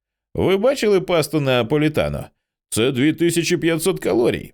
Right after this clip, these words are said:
Рассел замовляє зелений овочевий салат з куркою гриль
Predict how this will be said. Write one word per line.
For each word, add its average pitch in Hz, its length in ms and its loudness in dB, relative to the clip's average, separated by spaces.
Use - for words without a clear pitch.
Рассел 104 440 0
замовляє 90 520 0
зелений 90 380 0
овочевий 78 500 0
салат 90 420 0
з - 60 -6
куркою 101 480 0
гриль 131 340 0